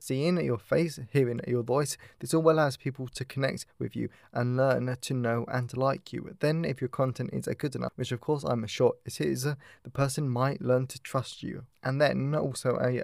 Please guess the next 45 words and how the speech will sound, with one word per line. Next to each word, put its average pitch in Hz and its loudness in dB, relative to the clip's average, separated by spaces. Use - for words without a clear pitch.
online 123 2
course 120 0
is - -2
a 131 -4
great 131 4
way 117 2
to - -14
get 117 0
someone 120 -4
to - -10
know, 123 2
like, 117 0
and 110 -4
to 120 -6
trust - -10
you, 127 -6
because 127 -2
they're 131 4
invested 131 0
in 110 -6
your 110 -6
course, - -6
meaning 120 -2
that 120 -4
they 120 2
probably 143 0
wanna 123 0
get - 0
something 127 -2
out 127 -2
of 135 -8
it, 120 -4
meaning 139 2
that 123 -4
they're 123 -6
going 113 -2
to - -14
focus - -2
more, 123 -6
which - -10
is 117 -6
always 110 -2
a - -20
good 110 -8
though. - -6